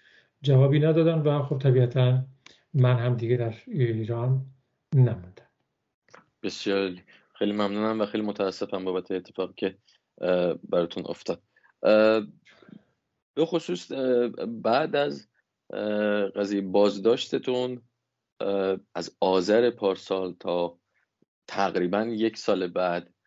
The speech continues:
Speaker 2: یعنی شهریور و مهر امسال، اه، برای من یه سوالی که پررنگ می‌شه در، اه، پایان برنامه، اه،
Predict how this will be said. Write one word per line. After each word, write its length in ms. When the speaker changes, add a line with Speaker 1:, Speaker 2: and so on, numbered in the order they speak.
Speaker 2:
یعنی 120
شهریور 600
و 60
مهر 600
امسال، 760
اه، 640
برای 180
من 100
یه 80
سوالی 420
که 300
پررنگ 460
می‌شه 580
در، 280
اه، 200
پایان 440
برنامه، 640
اه، 440